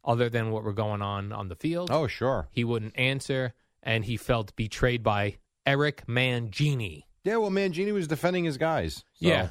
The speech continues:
Speaker 1: so he, so I, I guess the people, uh, in this documentary said that after that, he, like, distanced himself from everybody and just became a douche.
Speaker 2: Well, there you go. Line in the sand.
Speaker 1: Li-, drew a line in the sand there, Jerry. One thing we did also find out, good news for Giants fans here in the area
Speaker 2: Oh,
Speaker 1: listening.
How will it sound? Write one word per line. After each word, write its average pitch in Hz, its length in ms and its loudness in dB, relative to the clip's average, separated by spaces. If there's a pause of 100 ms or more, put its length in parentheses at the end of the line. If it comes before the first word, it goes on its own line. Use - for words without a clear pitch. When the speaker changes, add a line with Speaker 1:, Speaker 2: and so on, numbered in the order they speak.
Speaker 1:
so 160 180 2
he, 170 260 0
so 156 160 2
I, 131 260 2
I 123 60 0
guess 135 220 0
the 120 100 0
people, 110 400 0
uh, 92 180 0
in 104 160 -2
this 95 180 -4
documentary 95 440 -2
said 92 180 -6
that 92 160 -4 (120)
after 120 360 0
that, 107 360 0 (640)
he, 127 240 -6
like, 107 320 -2 (240)
distanced 113 440 -2
himself 101 360 -2
from 90 160 -6
everybody 90 640 -4 (160)
and 107 200 -2
just 95 200 -4
became 117 320 -6
a 135 40 -4
douche. 202 400 -8
Speaker 2:
Well, 117 180 0
there 123 160 0
you 127 100 0
go. 127 320 0 (320)
Line 131 320 2
in 151 120 4
the 143 40 2
sand. 98 460 -2
Speaker 1:
Li-, 131 320 0
drew 143 240 0
a - 20 2
line 147 320 2
in 160 80 0
the 151 60 2
sand 143 340 0
there, 110 140 0
Jerry. 110 280 0
One 160 360 -2
thing 202 160 0
we 143 100 4
did 156 260 0
also 208 380 2
find 139 260 4
out, 110 200 0
good 143 160 2
news 131 260 0
for 120 140 0
Giants 131 580 0
fans 85 360 -6
here 98 200 -2
in 92 100 -4
the 92 140 -6
area 87 300 -4
Speaker 2:
Oh, 185 180 4
Speaker 1:
listening. 101 340 -2